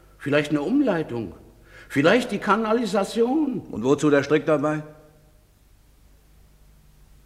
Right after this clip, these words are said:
Speaker 1: Ich weiß nicht.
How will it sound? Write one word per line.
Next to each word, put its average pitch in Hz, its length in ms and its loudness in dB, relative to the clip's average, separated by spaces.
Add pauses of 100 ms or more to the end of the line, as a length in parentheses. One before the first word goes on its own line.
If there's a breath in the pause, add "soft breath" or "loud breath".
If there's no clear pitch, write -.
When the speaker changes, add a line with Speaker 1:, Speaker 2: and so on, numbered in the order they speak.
(2000)
Speaker 1:
Ich - 260 -20
weiß - 220 -18
nicht. - 200 -20